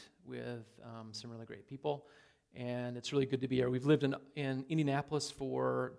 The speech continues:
two years, moved here in two thousand eighteen. We live up in Nora and love to be part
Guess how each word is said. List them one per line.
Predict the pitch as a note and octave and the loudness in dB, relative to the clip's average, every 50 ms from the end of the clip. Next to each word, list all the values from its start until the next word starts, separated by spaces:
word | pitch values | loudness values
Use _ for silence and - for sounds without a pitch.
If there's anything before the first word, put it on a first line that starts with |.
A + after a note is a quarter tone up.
| - | -10
two | - - F3+ | -6 -4 -2
years, | E3+ D#3+ F3 G3 A3+ A#3+ G3+ - - | 2 4 4 4 4 2 -4 -8 -8
moved | D3 D3 - - | -8 -8 -4 -2
here | D3 | -2
in | C3+ - | -2 -2
two | - D3 | -2 6
thousand | - C#3+ C3+ B2 C3 C3 | 6 6 6 6 0 -4
eighteen. | C3 C3 - - - D3+ D3 D3+ D3 | -4 -4 -8 -8 -6 -6 -4 -4 -4
We | C3 A#2+ | -4 -4
live | A#2 B2+ A2+ A#2+ | -4 -4 -2 -2
up | A#2+ A#2 B2+ | -2 -2 -4
in | A#2 A#2 A#2 | -8 -8 -6
Nora | B2 B2 B2 B2+ B2 B2+ B2+ B2 B2+ - _ _ _ _ _ _ _ _ _ _ | -4 -4 -2 0 0 0 -2 -2 -6 -14 _ _ _ _ _ _ _ _ _ _
and | A2+ A2+ A#2+ A#2 | -14 -12 -8 -4
love | A#2+ A#2+ A#2+ A#2+ A#2+ A#2 - | -2 0 0 0 -2 -4 -10
to | - - | -18 -16
be | - B2 A#2+ | -14 -14 -14
part | - - - - A2+ A2+ A#2 A2+ - - | -14 -16 -10 -6 -4 -4 -4 -6 -8 -14